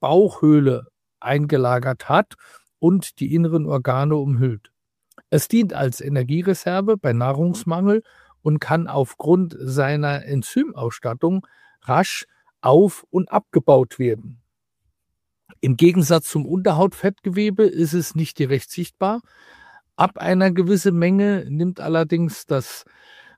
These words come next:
äh, Bauchvolumen zu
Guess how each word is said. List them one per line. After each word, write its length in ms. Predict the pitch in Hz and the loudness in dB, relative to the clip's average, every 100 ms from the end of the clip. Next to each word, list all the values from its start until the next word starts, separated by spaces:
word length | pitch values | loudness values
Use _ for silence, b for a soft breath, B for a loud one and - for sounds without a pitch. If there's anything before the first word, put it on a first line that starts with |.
| _ 151 | _ 0
äh, 280 | 131 123 104 92 _ _ _ _ _ _ _ _ _ _ _ _ | 4 4 2 -4 _ _ _ _ _ _ _ _ _ _ _ _
Bauchvolumen 1000 | 113 147 208 113 165 165 165 147 135 117 | 0 2 2 2 2 4 4 2 0 -2
zu 580 | - - 190 214 247 | -6 -4 -2 0 0